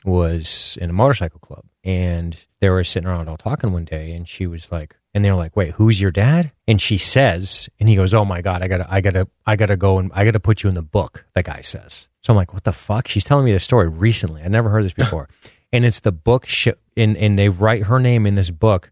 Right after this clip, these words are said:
Speaker 1: so every other guy in the club knows not to ever, ever try to go out with her.
Speaker 2: <laughs>
Speaker 1: Fucking wild, <laughs> right? I was like,
Speaker 2: Damn.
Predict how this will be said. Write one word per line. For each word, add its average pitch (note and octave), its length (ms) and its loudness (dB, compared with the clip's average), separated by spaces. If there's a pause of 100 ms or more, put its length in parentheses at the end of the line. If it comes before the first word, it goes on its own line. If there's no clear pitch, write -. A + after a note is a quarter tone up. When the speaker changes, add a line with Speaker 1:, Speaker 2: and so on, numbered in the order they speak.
(140)
Speaker 1:
so - 320 0
every G#2+ 360 2
other G#2 260 2
guy F#2+ 260 0
in F#2 100 0
the F2+ 60 -2
club G2 320 0
knows F#2 260 0
not F#2 320 -2
to - 80 -10 (160)
ever, F#2 340 -4 (140)
ever F#2 300 -2
try F#2 220 -4
to E2 80 -6
go D#2+ 160 -6
out D2+ 160 -8
with D2 120 -20
her. - 200 -20 (160)
Speaker 2:
<laughs> A3 1160 -2
Speaker 1:
Fucking B2 500 0
wild, C#3 520 4
<laughs> - 0 -
right? F3 280 6
I F3 100 4
was C#3+ 180 0
like, C3+ 180 2
Speaker 2:
Damn. F#2 140 -12